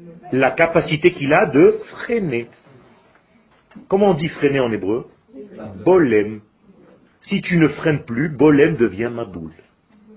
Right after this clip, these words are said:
Donc le maboul, c'est quoi ? C'est un manque de frein dans ta vie.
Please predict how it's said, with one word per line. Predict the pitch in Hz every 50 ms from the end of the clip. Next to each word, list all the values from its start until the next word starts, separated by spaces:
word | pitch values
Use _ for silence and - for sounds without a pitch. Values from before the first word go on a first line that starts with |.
| - 226 233 220 - - 208 220 233 - - 190 - - - - - 185 - - - - 175 180 180 180 165 156 - - - - 147 143 139 135 135 175 180 - - - 190 - - - - - - - - - - - - - 127
Donc | 190 190 185 196
le | 214 220 226
maboul, | 208 220 220 208 170 262 254 240 185 - -
c'est | 220 214
quoi ? | - - 175 170 170 180 208 262 294 - - - -
C'est | - - 220 208 214 208
un | 208 196 190 190
manque | 185 190 202 240 277 302 302 190 165 160 147
de | 220 226 214 - - - -
frein | - - - 226 254 254 233 196 - - - -
dans | 131 127 202 202 196
ta | 196 - 214 196 190 175
vie. | 147 143 156 180 185 180 170 147 113